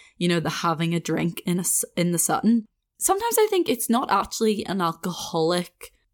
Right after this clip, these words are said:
thing that you necessarily want. Like, you don't necessarily in that moment want to be getting drunk when you're just having a little Aperol Spritz in the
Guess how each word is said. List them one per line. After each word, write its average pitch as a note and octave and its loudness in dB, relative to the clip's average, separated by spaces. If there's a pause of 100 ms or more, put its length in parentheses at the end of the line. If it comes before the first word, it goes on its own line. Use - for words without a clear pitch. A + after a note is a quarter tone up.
thing F3+ 0
that G3 0
you F3+ 2
necessarily E3+ 0
want. F3+ 2
Like, A3 2
you G#3+ 4
don't B3 2 (240)
necessarily F#3+ 2
in F3+ 2
that F3+ 0
moment F3+ 2
want E3+ 0
to F#3 -4
be E3+ 0 (340)
getting F3 0
drunk E3+ 0
when F3+ 2
you're F3+ 0
just F3+ -2
having F3 0
a F3+ 2
little E3+ 0
Aperol E3 0
Spritz - -4
in F#3 0
the E3 0